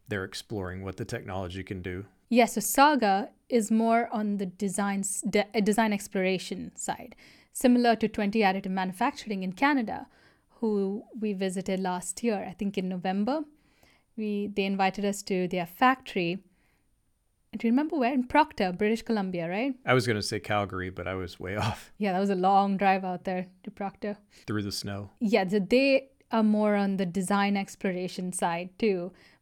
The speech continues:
Speaker 2: but they are in touch with the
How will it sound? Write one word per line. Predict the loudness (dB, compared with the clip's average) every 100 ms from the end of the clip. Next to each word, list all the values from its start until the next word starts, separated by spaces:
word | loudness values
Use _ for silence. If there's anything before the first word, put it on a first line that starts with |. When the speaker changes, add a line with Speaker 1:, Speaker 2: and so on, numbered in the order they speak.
| -14 -14 _
Speaker 2:
but | -4 0
they | 4 6
are | 6 6 2 _ _ _ _ _ _
in | 0 2
touch | 2 0 0
with | -2 -2 _ -4
the | -2 0 -2 -6